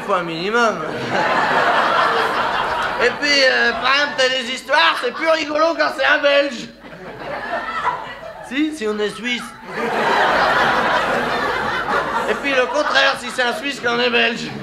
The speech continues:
Hmm. Et parce que les Belges et les Suisses, c'est deux seuls, euh, qui se rendent pas compte qu'en fait c'est pareil. Mais c'est normal, hein, c'est à cause de la distance qui les sépare. Alors ils se disent, tu parles,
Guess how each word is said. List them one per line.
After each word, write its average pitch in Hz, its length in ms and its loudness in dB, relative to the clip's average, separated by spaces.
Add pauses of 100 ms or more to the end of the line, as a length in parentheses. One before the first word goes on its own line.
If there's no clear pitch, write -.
(800)
Hmm. 254 400 -4 (840)
Et 156 60 -8
parce 196 200 -4
que 220 60 -2
les 196 220 2
Belges 190 280 -2
et 180 40 2
les 175 140 -2
Suisses, 196 300 -8
c'est 156 600 -2
deux 156 120 -4
seuls, 214 340 0
euh, 165 220 0
qui 147 200 -8
se 156 80 -6
rendent 160 220 -6
pas 147 140 -2
compte 180 200 -8
qu'en 151 140 -4
fait 180 200 -2
c'est 139 120 -8
pareil. 147 320 -4 (4000)
Mais - 100 -8
c'est 214 140 2
normal, 254 460 4
hein, 226 140 2
c'est 226 80 0
à 208 80 2
cause 226 220 0
de 202 40 -2
la 196 120 0
distance 190 360 -4
qui 190 80 -4
les 180 60 -2
sépare. 208 460 4
Alors 165 180 2
ils 165 60 -2
se 185 120 -4
disent, 202 240 -2
tu 180 100 -6
parles, 196 260 2